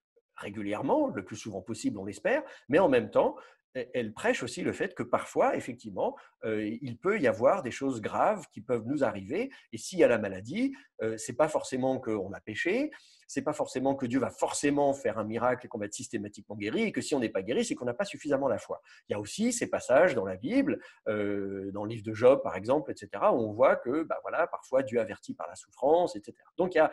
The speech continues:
il y a un petit peu ce, ce, cette, euh, il y a cette prudence, à mon avis, euh, euh, chez certains. À vrai dire, on peut même interpréter l'événement autrement.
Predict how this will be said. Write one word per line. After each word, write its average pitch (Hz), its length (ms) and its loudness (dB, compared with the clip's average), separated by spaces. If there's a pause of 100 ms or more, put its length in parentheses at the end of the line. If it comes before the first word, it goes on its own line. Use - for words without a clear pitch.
(400)
il 131 40 0
y - 40 8
a 131 60 8
un 143 80 4
petit 147 160 -4
peu 202 160 0
ce, 131 280 2
ce, - 220 -6
cette, 123 320 -8
euh, 107 180 0 (200)
il - 40 0
y - 0 -
a 120 40 -2
cette - 180 -8
prudence, 175 580 4
à 131 60 0
mon 120 180 0
avis, 135 360 -2 (340)
euh, 110 500 0
euh, 104 60 -6
chez - 160 -2
certains. - 380 0 (500)
À 147 80 8
vrai 139 180 4
dire, 254 220 6
on 151 60 6
peut 170 120 2
même 170 440 6
interpréter 131 500 0
l'événement 104 360 -2
autrement. 165 520 0